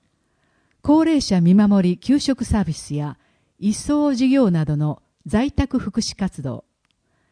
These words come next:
自治会が実施するふれあい生き生きサロンや支え合い連絡会の活動、一人暮らしの高齢者の会など、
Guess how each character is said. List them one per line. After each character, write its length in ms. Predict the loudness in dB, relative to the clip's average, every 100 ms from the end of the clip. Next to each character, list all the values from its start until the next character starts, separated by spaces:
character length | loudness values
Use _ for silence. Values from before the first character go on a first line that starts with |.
| _ _ _
自 140 | -6 -4
治 140 | -4
会 240 | -2 0 0
が 140 | 0
実 160 | -2 -6
施 180 | -6
す 160 | -6 -2
る 200 | -2 -2 _ _
ふ 140 | 2 4
れ 180 | 4 2
あ 80 |
い 160 | 0 -2
生 100 | -4
き 160 | 0 -2
生 40 |
き 100 | 0
サ 180 | -2 0
ロ 100 | 2
ン 120 | 0
や 220 | -2 -6 -10 _ _ _
支 140 | -4 -2 0
え 260 | 0 0 0
合 100 | 0
い 120 | 2
連 200 | 2 2
絡 200 | 0 -4
会 180 | -2 -2
の 100 | -2
活 280 | -8 -10 -6
動、 300 | -4 -6 -12 _ _ _ _ _ _ _
一 240 | -8 0 2
人 100 | 4
暮 120 | 2
ら 120 | 0
し 140 | 0 -2
の 100 | 0
高 240 | 2 2
齢 160 | 2 0
者 140 | 0
の 120 | -2
会 280 | -2 -2 0
な 120 | -2
ど、 220 | -4 -6